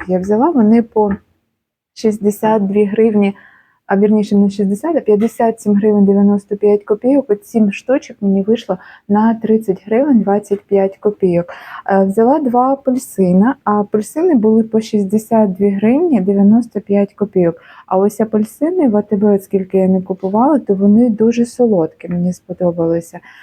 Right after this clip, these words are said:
Взяла два апельсинчика і віддала двадцять дві гривні дев'яносто п'ять копійок.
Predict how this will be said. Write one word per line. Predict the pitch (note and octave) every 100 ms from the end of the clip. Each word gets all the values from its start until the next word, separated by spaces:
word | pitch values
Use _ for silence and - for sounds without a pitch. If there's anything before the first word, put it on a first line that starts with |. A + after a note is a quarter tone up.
| _
Взяла | G3 G#3+ A3+
два | A3 A3+ A3+
апельсинчика | A#3 A#3+ D#4 G4 B3+ A#3
і | G3+ A3+
віддала | B3 - G3 G#3
двадцять | G3+ G3 G3 F#3
дві | F3+ F#3+
гривні | F#3+ A#3 F#4 B3
дев'яносто | G3 G3 G3+ A3 A3 G3
п'ять | - G3 F#3+ G3
копійок. | - G#3 - F3+ E3+